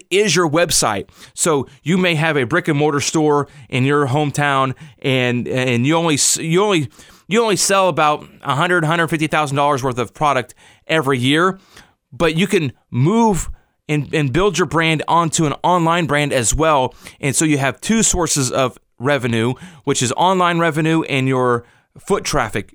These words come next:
revenue. And by building that website up, you can, um, branch out. You, you might take your business from a hundred and fifty thousand dollars annual sales to two hundred thousand the first year, and then two hundred fifty and three hundred thousand in years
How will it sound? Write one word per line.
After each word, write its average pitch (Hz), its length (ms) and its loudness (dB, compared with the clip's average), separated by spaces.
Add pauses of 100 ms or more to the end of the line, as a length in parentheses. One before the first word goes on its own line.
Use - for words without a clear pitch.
(120)
revenue. 104 500 -2 (680)
And 147 120 -4
by 151 120 2
building 214 300 0
that 156 160 0
website 165 380 0
up, 143 180 0 (260)
you 160 140 0
can, 156 400 -2 (300)
um, 143 400 -2 (320)
branch 190 340 0
out. 196 140 2
You, 151 160 0
you 165 120 0
might 170 200 0
take 180 200 -2
your 165 60 -2
business 160 300 -2
from 143 360 -2 (280)
a 131 80 0
hundred 175 240 2
and 156 100 0
fifty 180 160 0
thousand 151 520 0 (220)
dollars 151 420 2
annual 156 300 0
sales 156 460 0
to 151 320 2 (260)
two 226 200 2
hundred 180 260 0
thousand 127 300 0
the 110 80 -2
first 131 280 -2
year, 156 160 2
and 170 160 0
then 151 160 0 (200)
two 214 160 2
hundred 185 160 0
fifty 156 280 -4
and 185 140 0
three 220 220 0
hundred 180 260 -2
thousand 123 340 0
in 151 200 0
years 170 340 0